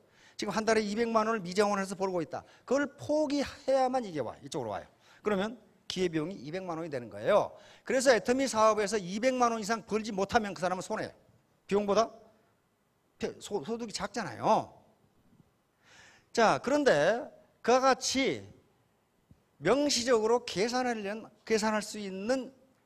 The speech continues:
화폐적으로 계산할 수 있는 것 말고 더욱더 큰 자원이 뭐냐 하면은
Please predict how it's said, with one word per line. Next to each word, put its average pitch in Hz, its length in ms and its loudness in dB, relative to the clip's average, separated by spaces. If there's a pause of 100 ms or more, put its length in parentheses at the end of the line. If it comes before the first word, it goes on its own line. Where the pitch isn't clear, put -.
(120)
화폐적으로 220 760 -6
계산할 196 320 -6
수 180 100 -14
있는 190 120 -10
것 226 80 -4
말고 160 680 2 (340)
더욱더 311 520 8
큰 262 240 -4
자원이 208 420 2
뭐냐 180 340 0
하면은 180 440 -4